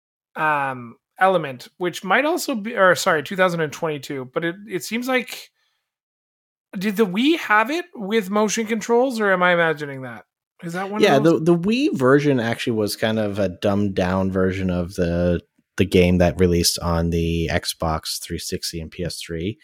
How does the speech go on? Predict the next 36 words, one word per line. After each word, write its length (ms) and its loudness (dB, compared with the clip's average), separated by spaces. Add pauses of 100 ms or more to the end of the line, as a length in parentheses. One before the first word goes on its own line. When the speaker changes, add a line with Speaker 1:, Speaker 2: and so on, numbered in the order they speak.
(440)
Speaker 2:
but 120 4
it 180 0
did 200 4
have 340 -2
motion 360 -6
controls. 580 -12 (1120)
Speaker 1:
Yeah. 480 2 (920)
So 340 6
th-, 300 0
it 140 0
does 240 4
say 160 0
here 300 4
that 180 4
it 200 -2
is 400 -4
a 80 0
port 520 0
of 80 -10
the 100 0
Wii 220 -2
version. 440 -2
So 240 0
we 160 -2
might 120 4
Speaker 2:
Yeah. 100 4
Speaker 1:
just 180 -2
be 100 -6
getting 200 2
the 80 0
dumbed 240 -2
down 160 -2
version 240 -6
a 80 -10
second 280 -8
time. 260 -14